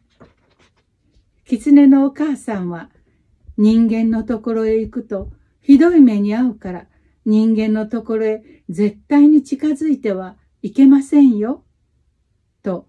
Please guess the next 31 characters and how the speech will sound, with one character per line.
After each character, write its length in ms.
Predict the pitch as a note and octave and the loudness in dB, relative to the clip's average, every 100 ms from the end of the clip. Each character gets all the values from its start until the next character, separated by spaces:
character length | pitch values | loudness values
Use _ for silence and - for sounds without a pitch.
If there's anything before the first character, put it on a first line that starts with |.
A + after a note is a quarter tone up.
| _ | _
い 100 | D4 | -6
つ 140 | C#4 D#4+ | 0 2
も 140 | A3+ | 2
言 240 | G3+ A#3 D4 | 2 0 2
う 40 | |
の 160 | C4+ G3 | 2 -2
で 140 | F#3+ | -12
す 160 | - - | -14 -12
け 160 | A3+ | -10
れ 120 | G#3 | -10
ど、 220 | F3 E3 _ _ _ _ _ _ | -12 -16 _ _ _ _ _ _
狐 400 | - G#3+ C4+ B3 | -10 -2 2 2
は 160 | A#3+ A#3 | 0 2
人 320 | C4 D4 C#4 | 4 4 4
間 220 | C#4+ C#4 | 4 4
の 120 | C#4+ | 2
姿 480 | C#4 C#4 A3+ G#3+ F#3 | 0 -8 -10 -12 -14
が 160 | E3+ _ _ _ _ | -16 _ _ _ _
お 160 | G#3 G#3+ | -8 -6
か 180 | D#4 E4+ | -6 -8
し 180 | E4 | -12
く 140 | C4+ A3 | -10 -8
て 160 | F#3+ | -8
仕 140 | F3+ - | -10 -8
方 300 | C#4 C#4 C4+ | -8 -6 -4
が 120 | C4 | -2
な 160 | B3 B3 | -2 -4
か 140 | G#3 | -10
っ 60 | - | -16
た 140 | - F#3 | -18 -18
し、 320 | - D#3+ | -16 -18